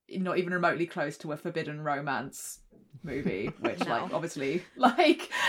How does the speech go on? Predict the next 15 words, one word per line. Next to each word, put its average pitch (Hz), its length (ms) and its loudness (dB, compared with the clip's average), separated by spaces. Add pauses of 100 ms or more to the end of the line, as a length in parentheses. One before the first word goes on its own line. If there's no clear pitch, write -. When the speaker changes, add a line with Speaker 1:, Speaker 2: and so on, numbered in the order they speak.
Speaker 1:
you're 311 180 12
like, 349 360 10
"No, 214 500 12
no, 175 180 4
no, 175 100 2
no." 175 160 4
It's 170 80 2
like, 156 120 4
there's 202 160 2
nothing 202 320 4
romantic 165 400 0
about 156 280 -2
this 156 160 -10
movie, 156 280 -8
really. 156 400 -4